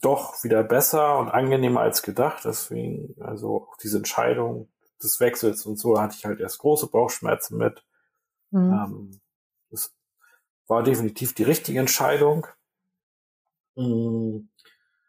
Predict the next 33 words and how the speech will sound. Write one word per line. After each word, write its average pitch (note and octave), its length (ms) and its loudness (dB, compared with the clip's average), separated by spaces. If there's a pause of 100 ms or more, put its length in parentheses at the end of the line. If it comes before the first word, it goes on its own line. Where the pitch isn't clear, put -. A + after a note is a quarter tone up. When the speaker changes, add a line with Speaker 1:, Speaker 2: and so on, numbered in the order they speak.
(600)
Speaker 1:
ja, G#2 260 2
nichtsdestotrotz - 800 -2
ist - 240 -4
das, - 180 -4
das - 200 -2
Thema A2 240 -2
Aufmerksamkeit, C3 960 0 (100)
ja, G#2 280 0
ein - 120 -20
großer B2 360 0
Faktor - 440 -4
bei F2+ 160 -6
mir. G2+ 340 -20
So - 240 -12
der G3+ 340 4
Speaker 2:
Mhm. G3+ 220 4 (1700)
Und G3 60 0
das G3+ 140 4
macht G#3 260 2
dann, G3+ 100 6
dass F#3+ 160 2
du G3+ 80 0
dann F3+ 160 4
manchmal, F3 640 2
ähm, E3 560 2 (120)
dass E3+ 160 0
dir F#3 100 2
schwerer F3 380 2
fällt, E3 280 2
noch E3 140 2
die E3 120 0
Energie F3 360 4
aufzubringen, D#3+ 760 2